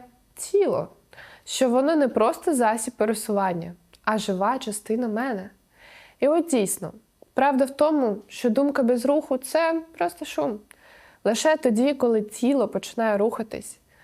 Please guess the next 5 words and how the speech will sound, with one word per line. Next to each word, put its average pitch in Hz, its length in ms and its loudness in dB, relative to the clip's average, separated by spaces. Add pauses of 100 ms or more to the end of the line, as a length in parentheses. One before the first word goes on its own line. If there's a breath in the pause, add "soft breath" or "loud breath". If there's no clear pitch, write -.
(140 soft breath)
внутрішня 220 520 0
трансформація 202 760 -4
стає, 220 460 -2 (100)
стає 214 420 -2
реальною. 202 420 -4